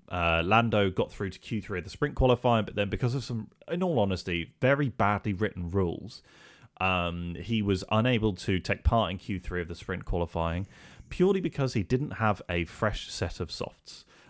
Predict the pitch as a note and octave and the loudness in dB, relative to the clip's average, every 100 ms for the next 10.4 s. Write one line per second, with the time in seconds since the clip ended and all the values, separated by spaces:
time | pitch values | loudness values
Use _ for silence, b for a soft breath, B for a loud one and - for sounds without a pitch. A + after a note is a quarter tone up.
0 | - G#2 F#2+ F2 D#2+ E2 - A2+ - - | -4 2 4 4 2 -2 -2 0 0 -4
1 | - - D3+ D3+ G2 F2 A2 - - G#2+ | -6 4 4 6 4 4 4 0 -8 -6
2 | G2 F#2 F#2+ C#3+ - A2 G2 F#2 F2 F2 | -4 -2 0 -2 0 -2 0 0 2 0
3 | E2 F#2 - F2 F2+ F2 F2+ - E2 - | -2 -4 -4 -4 -4 -2 -4 -6 -10 -10
4 | E2 E2 E2 C#3 - B B B B - | -8 -8 -8 -10 -12 B B B B 0
5 | A#2+ - B2+ C3 A2 C3+ F#3+ G#3 E3+ A#2+ | 0 2 2 2 2 0 2 0 0 2
6 | D3+ G3+ - G2+ E2+ E2 - C#3 - _ | 2 0 -2 -4 -2 -4 -2 -2 -2 _
7 | F3 B3 - - F#2+ - E2 F#2+ - b | 4 6 2 -2 -4 -4 -4 -4 -10 b
8 | - A2 G2 D3 E3 D3+ C#3 - D#3+ F#2+ | -4 -2 2 4 4 2 -4 -4 0 2
9 | D#2+ C3 - - F2+ E2+ - D#3+ F#3 - | 2 0 -2 -4 -4 -4 -4 -4 -2 -2
10 | F#2+ E2+ A#2+ | 0 0 -2